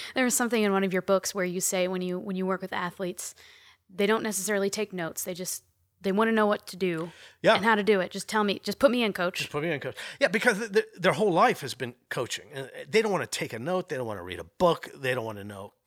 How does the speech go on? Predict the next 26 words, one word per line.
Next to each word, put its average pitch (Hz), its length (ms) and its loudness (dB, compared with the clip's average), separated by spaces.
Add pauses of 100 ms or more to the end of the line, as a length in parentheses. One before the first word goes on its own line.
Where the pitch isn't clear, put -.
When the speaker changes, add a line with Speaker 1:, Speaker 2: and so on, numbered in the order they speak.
(140)
Speaker 2:
conceptually 151 840 -2
why. 160 560 2
They 131 200 -2
couldn't 120 300 -16
care 113 220 -12
less. - 260 -12 (240)
"Just - 200 -6
tell 160 120 0
me 170 120 2
what 147 180 0
to 139 80 -8
do 113 160 -6
and 107 100 -8
I'll 87 120 -8
do 87 180 -14
it." - 160 -20 (260)
Speaker 1:
Mm. - 220 -20
Speaker 2:
So 135 360 -2
that's 151 260 -4
wh-, - 180 -16 (340)
in 143 160 -4
one 190 180 2
way, 123 140 0
they're 113 140 -6
the 107 100 -10
best - 640 -6